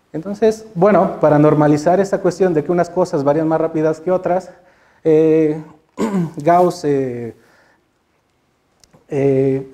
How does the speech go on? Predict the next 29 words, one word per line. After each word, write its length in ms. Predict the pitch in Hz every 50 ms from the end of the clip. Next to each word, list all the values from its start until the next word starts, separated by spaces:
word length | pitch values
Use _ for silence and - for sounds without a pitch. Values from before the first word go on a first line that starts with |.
| - - -
diseña 420 | - 156 156 165 - 214 208 208 208
una 200 | 202 185 156 202
técnica, 540 | 196 185 170 160 143 127 - 127 117 117 -
el 240 | 147 135 127 127 - -
cual, 140 | 160 156
repito, 300 | 156 147 143 160 160 151
ahora 140 | 147 151 160
se 140 | 151 - 135
conoce 320 | - 135 139 139 139 151
como 180 | 139 131 123 120
teoría 220 | - 139 131 131
de 80 | 135 139
promedios, 500 | 139 143 131 123 131 131 131 139 139 135
que 120 | - 131
quizá 180 | 117 - - 135
algunos 380 | 127 127 131 127 127 123 117 131
han, 220 | 123 123 139 135 - -
han 160 | 131 120 120
estudiado. 380 | 120 - - 117 101 98 - - - - - - - - - - - - - - - - - - - - - - _ _ _ _ _
Entonces, 480 | - 156 202 247 233 - 214 220 220 - - - - - - -
bien, 340 | 170 202 226 214 208 208 - - -
después, 580 | 147 170 180 185 - 214 220 220 220 - - - - - - - - _ _ _ _ _ - - - -
eh, 540 | 147 147 151 151 151 151 147 147 143 151 156
Le 80 | 151 143
Ver-, 340 | 143 147 139 143 143 156 143
Le 100 | 143 139
Verrier 460 | 135 139 139 156 165 175 175 180 175
y 300 | 165 143 135 139 135 131
Delaunay, 680 | 123 131 131 143 151 160 190 202 185 185 190 - -